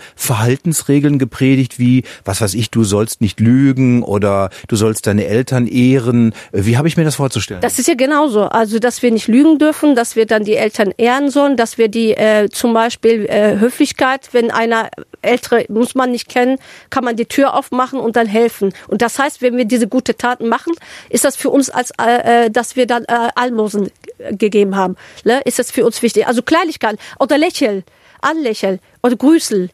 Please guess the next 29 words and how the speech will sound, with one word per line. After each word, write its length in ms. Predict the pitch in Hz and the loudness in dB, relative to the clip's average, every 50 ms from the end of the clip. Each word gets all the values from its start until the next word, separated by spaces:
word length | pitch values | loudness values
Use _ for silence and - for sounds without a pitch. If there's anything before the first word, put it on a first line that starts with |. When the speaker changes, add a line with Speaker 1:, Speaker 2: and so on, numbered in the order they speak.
| _ | _
Speaker 2:
ist 140 | - 220 - | -4 -4 -2
für 140 | - 285 262 | 0 0 0
uns 140 | 262 - - | 0 0 -2
auch 120 | - 294 - | -4 -4 -4
sehr 220 | - - 254 214 190 | -4 -2 -2 -2 -4
wichtig, 360 | 208 - - 202 202 - - | -6 -6 -2 -2 -2 -2 -2
auch 160 | 277 277 - | -4 -4 -2
wenn 140 | 285 277 254 | -2 -2 -2
wir 60 | 285 | -2
die 100 | 226 254 | 0 0
Leute 240 | 262 269 269 - 277 | 0 0 0 0 -4
nicht 160 | 240 - - | -4 -4 -2
kennen. 200 | - 214 185 180 - _ - - - - - - | -2 -2 -2 -2 -4 _ -20 -20 -20 -20 -10 -4
Ob 200 | - 247 240 - | -2 -2 -2 0
er 320 | - 247 247 226 214 - - | 0 2 2 2 0 -2 -2
jetzt, 240 | 226 247 247 - - | -2 -2 -2 -2 -2
äh, 140 | - 233 | -2 0
gläubig 400 | 214 185 226 240 254 262 262 277 | 0 2 2 2 2 2 2 2
oder 140 | 320 285 339 | 2 2 2
nicht 180 | 285 302 - - | 2 0 -2 -2
gläubig, 320 | - 226 208 202 214 208 | -2 -2 0 0 -2 -2
das 180 | - 226 214 - | -2 -4 -6 -6
ist 120 | 247 - | -8 -6
kein, 200 | - 269 269 277 | -4 -4 -4 -4
äh, 440 | - - 247 233 233 - - 226 - | -4 -4 -2 -2 -2 -2 -2 -4 -4
äh, 20 | |
also, 360 | - - - 226 220 247 247 226 | -4 -4 -2 0 2 2 2 2
äh, 360 | - - - - - - - | 2 0 0 0 0 -2 -2
ist 220 | 247 - - - | -4 -6 -6 -10